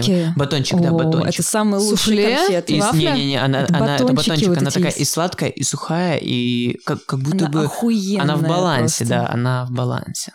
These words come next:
Speaker 3: Рот Фронт.
Speaker 1: Да, это ф-, такой завод в Москве.
Speaker 2: Дальше мем. Просто тут сидит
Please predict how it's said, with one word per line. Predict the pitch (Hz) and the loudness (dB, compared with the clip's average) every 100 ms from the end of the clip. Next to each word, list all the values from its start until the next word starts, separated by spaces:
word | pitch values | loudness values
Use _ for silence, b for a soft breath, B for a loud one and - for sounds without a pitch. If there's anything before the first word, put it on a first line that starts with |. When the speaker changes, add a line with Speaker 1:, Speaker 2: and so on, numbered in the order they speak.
| _ | _
Speaker 3:
Рот | 196 180 196 320 - - _ - | 0 4 4 2 -2 -12 _ -4
Фронт. | - 180 165 - - | 0 0 0 -6 -12
Speaker 1:
Да, | 135 139 127 | -6 -2 0
это | 123 | 0
ф-, | 131 - | -4 -4
такой | 139 135 131 | -4 -2 -2
завод | 131 127 117 | 0 -2 -4
в | |
Москве. | - - - - - - | -6 -6 -8 -10 -12 -4
Speaker 2:
Дальше | 226 220 - | 0 2 2
мем. | 190 170 160 - | 2 2 0 0
Просто | 180 175 | -2 0
тут | 180 175 | 0 0
сидит | 190 185 175 - | 2 0 -2 -6